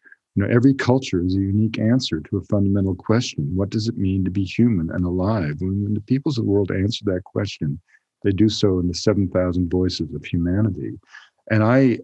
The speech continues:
after nine eleven, with all the anti, uh, Muslim hysteria, anti-Islamic hysteria,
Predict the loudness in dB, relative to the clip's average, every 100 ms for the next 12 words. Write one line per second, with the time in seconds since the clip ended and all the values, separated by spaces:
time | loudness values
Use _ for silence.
0 | 0 2 4 4 4 4 2 2 4 2
1 | 0 -4 -6 -6 -2 2 2 2 2 0
2 | 0 2 2 2 0 -2 -10 _ _ -20
3 | -6 -2 0 2 2 2 0 0 -4 -4
4 | 2 4 4 2 -2 -10 -16 _ _ -2
5 | 0 2 0 0 2 4 2 0 -8 -6
6 | -4 -4 -6